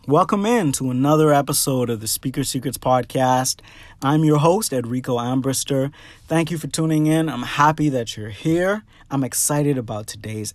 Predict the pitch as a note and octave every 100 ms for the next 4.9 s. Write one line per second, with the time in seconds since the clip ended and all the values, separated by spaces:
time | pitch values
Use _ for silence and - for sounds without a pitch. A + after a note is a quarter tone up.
0 | - G#2+ - - G#2 G2+ - - - -
1 | - - _ _ - C3 C#3 C3+ B2+ C3+
2 | D#3 E3+ E3+ D#3 D#3 D#3+ F3 E3 E3 C#3
3 | C#3 C#3 C3+ A#2+ A#2 - F3 E3+ D3+ D3+
4 | E3 D#3+ C3 A#2 C#3+ E3 F3+ G3